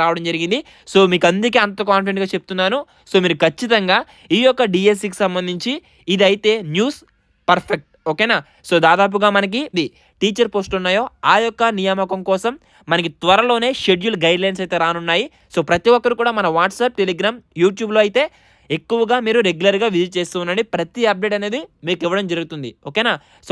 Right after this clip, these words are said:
అదేవిధంగా మీకు already మన YouTube ఛానల్‌లో మీకు థర్డ్ క్లాస్ నుంచి ఎయిత్ క్లాస్ వరకు కూడా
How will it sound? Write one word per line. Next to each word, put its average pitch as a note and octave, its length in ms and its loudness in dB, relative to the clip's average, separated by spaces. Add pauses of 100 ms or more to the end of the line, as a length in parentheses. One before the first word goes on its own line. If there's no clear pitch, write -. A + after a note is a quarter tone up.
అదేవిధంగా A#3 440 2
మీకు G#3+ 180 0 (420)
already A3 380 2
మన F#3 80 -2 (100)
YouTube G3 400 -4
ఛానల్‌లో G3 380 -2 (260)
మీకు F#3+ 220 2 (420)
థర్డ్ G3+ 260 4
క్లాస్ A3 220 -2
నుంచి G#3+ 240 -6
ఎయిత్ F#3+ 160 -6
క్లాస్ F#3+ 220 -2
వరకు F3+ 260 -10
కూడా F#3 140 2